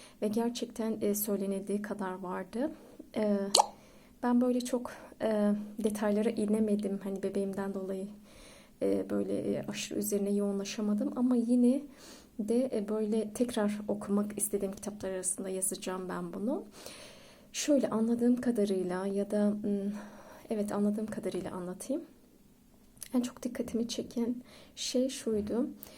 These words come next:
E, sıfır üç yaş arasına pedagoglar çok ciddi vurgu yapıyordu ama bu Alice Miller daha çok terapi seanslarında, yani bin dokuz yüz yetmiş dokuzda öncelikle bu kitabı bir yazıyor. Freud'un, e, bilimsel, e,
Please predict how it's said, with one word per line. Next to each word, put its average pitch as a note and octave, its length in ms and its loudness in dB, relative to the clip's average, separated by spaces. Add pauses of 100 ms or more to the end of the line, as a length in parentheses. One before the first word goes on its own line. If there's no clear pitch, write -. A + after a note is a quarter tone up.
(360)
E, G#3 100 2
sıfır A#3 360 0
üç - 320 -4
yaş A3+ 180 -2
arasına G#3 500 0
pedagoglar G3+ 640 -2
çok G#3 220 -8
ciddi G#3 300 -4
vurgu G#3 220 0
yapıyordu G#3+ 380 -2
ama B3+ 280 2 (120)
bu A#3+ 220 0
Alice A#3+ 400 0
Miller B3 500 0 (640)
daha G#3+ 160 -6
çok - 320 -4
terapi G#3 380 -2
seanslarında, E3+ 960 -2 (360)
yani F#3 200 -6
bin A#3 120 2
dokuz B3 260 -2
yüz A#3+ 160 -4
yetmiş G#3 340 -2
dokuzda G#3 460 -4
öncelikle A#3+ 460 0
bu - 60 -12
kitabı B3+ 380 -2
bir B3+ 60 -4
yazıyor. G#3 640 0 (440)
Freud'un, A#3 640 0 (500)
e, G#3 220 4
bilimsel, G#3 520 2 (120)
e, G#3 80 0